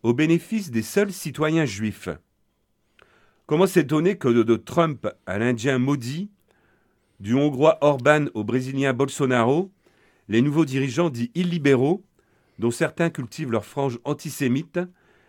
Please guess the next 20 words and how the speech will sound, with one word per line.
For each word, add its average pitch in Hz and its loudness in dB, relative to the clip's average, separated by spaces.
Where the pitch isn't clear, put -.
plébiscitent 151 0
désormais 131 2
Israël. 107 0
Ce - -6
qui 151 -2
les 151 6
fascine, 190 0
c'est - -6
la 123 2
capacité 175 -2
de 123 0
cet 120 -4
État 165 -2
à 101 -4
imposer 131 -2
sa 120 -4
politique, 127 -6
une 110 -4
politique 151 -4
identitaire 156 -2